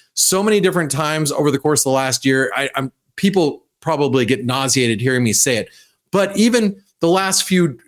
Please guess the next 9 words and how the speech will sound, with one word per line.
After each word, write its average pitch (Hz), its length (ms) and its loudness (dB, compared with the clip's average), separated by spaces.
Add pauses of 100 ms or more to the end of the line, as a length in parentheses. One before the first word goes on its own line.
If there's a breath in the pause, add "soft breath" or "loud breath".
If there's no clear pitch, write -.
(120)
last, 170 380 0
like, 156 180 -2
few 180 220 0
trading 165 400 0
sessions, 107 520 -4 (220 loud breath)
twenty-five 196 500 0
thousand 175 360 0
three 165 180 2
hundred, 160 420 0